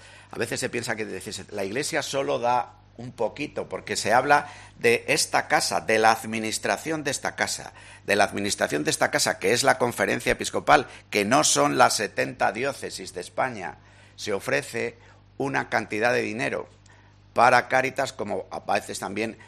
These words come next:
puede recibir ayuda otras organizaciones. Pero el fu-, eh, lo fundamental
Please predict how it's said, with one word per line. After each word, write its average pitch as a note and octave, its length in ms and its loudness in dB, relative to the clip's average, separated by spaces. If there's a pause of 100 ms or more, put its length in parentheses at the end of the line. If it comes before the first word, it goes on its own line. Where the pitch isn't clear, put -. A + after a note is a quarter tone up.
(100)
puede G2+ 220 -2
recibir F#2+ 400 -10
ayuda G2+ 440 -2
otras G#2+ 360 -4
organizaciones. E2 960 -12 (420)
Pero C#3+ 300 0
el B2+ 180 2
fu-, B2 300 -6
eh, G#2 580 0 (100)
lo G2 200 -8
fundamental C3 880 4